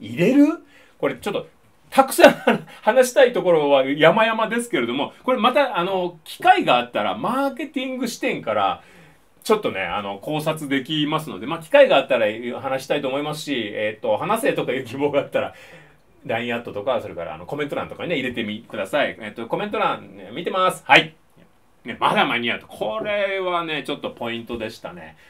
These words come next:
はい。というわけで、えー、今日のお話はこれまでなんですけれども、最初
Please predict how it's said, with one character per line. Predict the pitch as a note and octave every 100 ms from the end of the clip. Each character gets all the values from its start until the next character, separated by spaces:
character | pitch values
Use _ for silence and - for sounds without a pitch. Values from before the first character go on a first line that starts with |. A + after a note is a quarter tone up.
| -
は | - C#3+ D3+
い。 | - _ _ _
と | A#3+
い | C4
う |
わ | B3 A3+
け | D#3+
で、 |
え | A3 D#3 A#2 A2 G#2 G2+ G2+
ー、 |
今 | C#3+
日 |
の | G#2+
お |
話 | C#3 D#3+
は | F#3+
こ |
れ | G#3
ま | A#3
で | G3
な | A#2
ん |
で | G#2
す | A#2
け |
れ | A#2
ど |
も、 | C3+ C3+ A#3
最 | G#3 A#3
初 | C4+